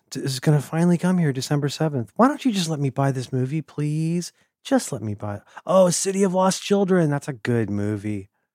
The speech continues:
Oh, Little Women. That's a good movie, too. Oh, yeah.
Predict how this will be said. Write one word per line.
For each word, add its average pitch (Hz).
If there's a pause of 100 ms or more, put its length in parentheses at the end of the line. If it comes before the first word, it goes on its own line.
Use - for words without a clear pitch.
(460)
Oh, 285
Little 285
Women. 285
That's 226
a 240
good 208
movie, 214
too. 185 (580)
Oh, 156
yeah. 143